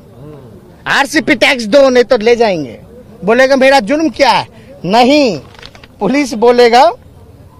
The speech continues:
कि हमको विश्वास है कि तुम अपराधी हो, चलो जे। ये कानून है।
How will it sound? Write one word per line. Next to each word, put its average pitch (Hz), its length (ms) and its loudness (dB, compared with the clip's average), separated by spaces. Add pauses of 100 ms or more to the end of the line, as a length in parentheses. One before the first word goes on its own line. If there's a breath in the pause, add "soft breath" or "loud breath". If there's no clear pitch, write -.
(880)
कि 214 140 -4
हमको 202 340 0
विश्वास 220 720 0
है 202 720 0 (200)
कि 208 100 -8
तुम 220 240 0
अपराधी 196 500 0
हो, 190 160 2
चलो 165 300 0
जे। 123 180 -14 (2250)
ये 294 100 -2
कानून 349 380 -2
है। 165 300 -6